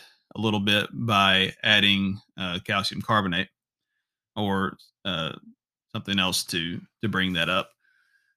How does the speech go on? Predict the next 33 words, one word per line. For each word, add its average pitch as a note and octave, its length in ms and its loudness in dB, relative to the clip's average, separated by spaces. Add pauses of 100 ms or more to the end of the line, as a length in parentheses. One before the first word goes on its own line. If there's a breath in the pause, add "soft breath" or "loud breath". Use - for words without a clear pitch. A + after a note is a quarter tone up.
(600)
Uh, B2 160 6
rainwater B2+ 460 8
usually B2 320 8
also A#2+ 280 4
has A#2+ 340 6
almost A2 260 2
zero A#2+ 220 6
salinity, A#2+ 600 4
so A2+ 200 2
it's G#2+ 120 -2
good A#2 200 0
as G#2 100 -2
far A2 200 0
as G#2+ 120 -2
that A2+ 240 2
goes. A2+ 480 0
But G#2 200 -4
there A2+ 220 4
are G#2+ 60 4
still D3 460 4 (280)
a B2+ 80 -4
couple E3 260 4
things C#3 260 4
to B2 60 2
watch A#2+ 260 4
out A#2+ 240 2
for. G#2+ 360 0 (1160)
And, G2+ 340 4
uh, F2+ 280 6
especially A#2 420 4
if G#2+ 100 0
you A2 120 2
live, G#2 420 2